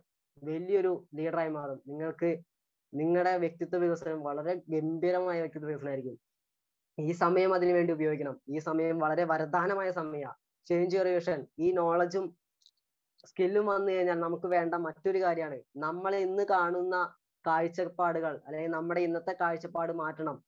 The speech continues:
ഇന്ന് നമ്മളൊരു ആറ് മെഗാ പിക്സലിന്റെ, എട്ട് മെഗാ പിക്സലിന്റെ ക്യാമറ വെച്ചിട്ടാണ് നമ്മൾ ആർ സി എം എന്ന പ്രസ്ഥാനത്തിൽ നോക്കുന്നുണ്ടെങ്കിൽ അതെടുത്ത് കളയുക. നൂറ്റെട്ട് മെഗാ പിക്സലിന്റെ ഒക്കെ എസ് എൽ ആർ ക്യാമറ ഒക്കെ ഉപയോഗിക്കുന്ന രീതിയിലേക്ക് ആ ക്യാമറയുടെ ലെൻസ് നിങ്ങൾ ഘടിപ്പിക്കുക നിങ്ങളുടെ കണ്ണിന്.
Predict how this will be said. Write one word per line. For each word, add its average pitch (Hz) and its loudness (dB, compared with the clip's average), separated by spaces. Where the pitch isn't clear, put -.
ഇന്ന് 170 0
നമ്മളൊരു 185 2
ആറ് 160 4
മെഗാ 180 0
പിക്സലിന്റെ, 175 -6
എട്ട് 175 -6
മെഗാ 180 0
പിക്സലിന്റെ 175 -4
ക്യാമറ 170 -2
വെച്ചിട്ടാണ് 175 -2
നമ്മൾ 170 0
ആർ 156 -2
സി 156 -10
എം 180 0
എന്ന 180 -2
പ്രസ്ഥാനത്തിൽ 165 -6
നോക്കുന്നുണ്ടെങ്കിൽ 156 -4
അതെടുത്ത് 180 2
കളയുക. 180 2
നൂറ്റെട്ട് 180 2
മെഗാ 202 0
പിക്സലിന്റെ 190 -4
ഒക്കെ 190 -4
എസ് 180 2
എൽ 180 2
ആർ 190 2
ക്യാമറ 180 -2
ഒക്കെ 170 -4
ഉപയോഗിക്കുന്ന 170 -2
രീതിയിലേക്ക് 156 -2
ആ 160 0
ക്യാമറയുടെ 180 0
ലെൻസ് 175 0
നിങ്ങൾ 165 0
ഘടിപ്പിക്കുക 156 -4
നിങ്ങളുടെ 147 -4
കണ്ണിന്. 139 -4